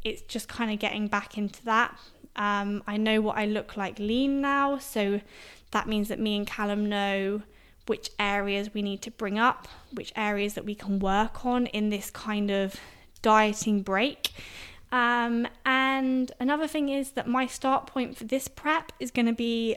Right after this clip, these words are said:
a hundred times better than it was for the last prep. So when I dieted before, I was seventy-four kilos. Don't get me wrong, I wasn't out of shape,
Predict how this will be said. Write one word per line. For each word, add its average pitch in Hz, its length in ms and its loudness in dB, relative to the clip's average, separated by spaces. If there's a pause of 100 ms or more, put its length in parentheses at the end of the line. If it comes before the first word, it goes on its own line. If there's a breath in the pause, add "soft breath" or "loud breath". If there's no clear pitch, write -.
a - 40 -14
hundred 233 320 2
times 214 260 -2
better - 260 -2
than 208 140 -2
it 196 120 -2
was 202 320 0
for - 140 -14
the 202 80 -2
last 190 340 -2
prep. - 460 -12
So 226 440 0 (800 loud breath)
when 254 180 2
I 254 100 4
dieted 233 680 0 (220 loud breath)
before, 320 480 4 (380 loud breath)
I 220 80 -4
was 214 120 -4
seventy-four 214 540 -2
kilos. 262 640 2 (500 loud breath)
Don't 330 140 2
get 294 140 4
me 269 100 2
wrong, 214 320 2
I 220 60 2
wasn't 220 360 0
out 208 200 -2
of 196 100 -8
shape, - 500 -2